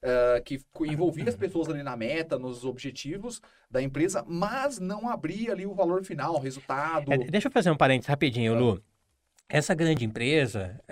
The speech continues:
Speaker 2: eu, era o produto vendido, tá? Só que eu atendi uma distribuidora, uma das, das, é a maior na América
Speaker 1: Entendi.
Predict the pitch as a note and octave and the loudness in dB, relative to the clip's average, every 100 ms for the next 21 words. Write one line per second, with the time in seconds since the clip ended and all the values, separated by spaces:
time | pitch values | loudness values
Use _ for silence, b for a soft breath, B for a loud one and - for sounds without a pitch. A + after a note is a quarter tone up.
0 | - C#3 C3 C#3+ G3 D3+ A#2 F#3+ F#3+ F#3 | -4 2 4 4 4 2 4 2 2 0
1 | D#3 A#2+ G#2+ G#2 B2 B2 B2+ - D3 C#3+ | 0 -2 -2 2 2 2 -2 0 2 2
2 | D#3 C#3 E3 F3 D#3+ G3+ - G#3+ F3+ D#3+ | 0 2 2 2 0 -2 -4 -4 -2 -2
3 | C#3 C3+ C#3+ F#3+ B B B C3 C3+ C3 | 2 2 4 0 B B B -2 2 2
4 | B2 - _ - A#2+ C#3 C#3 C#3 C#3+ C#3+ | 0 -10 _ -4 2 2 4 2 4 6
5 | D3 C#3+ E3+ D#3+ C#3+ D#3 F3+ D3+ C3 A#2+ | 6 6 4 4 6 6 6 4 2 2